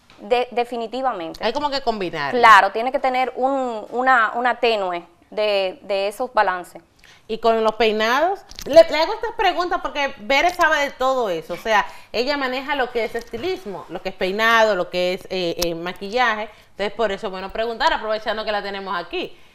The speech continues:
Speaker 2: ¿El peinado también tiene algo que ver con, con cómo tú te
Speaker 1: Sí,
Speaker 2: maquillas?
Speaker 1: también sí. Eh, depende si te pones unos ojos demasiado enfocados con una sombra bien fuerte.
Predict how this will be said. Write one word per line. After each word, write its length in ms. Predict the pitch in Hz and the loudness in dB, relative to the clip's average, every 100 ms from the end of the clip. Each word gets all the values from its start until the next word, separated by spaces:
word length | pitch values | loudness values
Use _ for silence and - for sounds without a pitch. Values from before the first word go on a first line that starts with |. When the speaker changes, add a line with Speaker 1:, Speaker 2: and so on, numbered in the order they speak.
| - - | -10 -2
Speaker 2:
¿El 180 | 247 | 0
peinado 460 | 254 254 262 277 320 | 4 4 4 2 2
también 340 | 339 302 302 - | 0 -2 -6 -4
tiene 320 | 311 311 302 | -4 -4 -2
algo 420 | 220 254 285 277 - | 4 4 4 -4 -2
que 140 | 247 | 0
ver 260 | 240 254 - | 0 -2 -4
con, 280 | 240 226 | -6 -6
con 200 | - 233 | -6 -8
cómo 300 | 214 220 214 | -4 -6 -6
tú 80 | 214 | -10
te 120 | 202 | -6
Speaker 1:
Sí, 60 | 240 | -4
Speaker 2:
maquillas? 800 | 208 - 196 269 320 320 - - | -4 -4 -6 -6 -10 -12 -20 -8
Speaker 1:
también 460 | 214 214 202 214 - | -6 -4 -6 -8 -14
sí. 180 | - 165 _ - - - | -16 -16 _ -20 -20 -8
Eh, 320 | - 226 226 | -2 2 2
depende 380 | 226 226 233 269 | 0 0 0 0
si 140 | 277 247 | -2 -4
te 120 | 226 | -2
pones 300 | 220 254 - | 0 -2 -4
unos 260 | 262 254 | -4 -2
ojos 220 | 247 254 240 | -2 -4 -6
demasiado 440 | 226 214 214 220 | -6 -6 0 0
enfocados 600 | 233 254 220 220 214 202 | 0 -6 -2 2 2 2
con 140 | 202 196 | -2 -6
una 180 | 208 | -8
sombra 300 | 220 226 208 | -8 -6 -6
bien 260 | 202 220 233 | -6 -6 -8
fuerte. 560 | - 214 196 180 180 | -2 0 0 -2 -14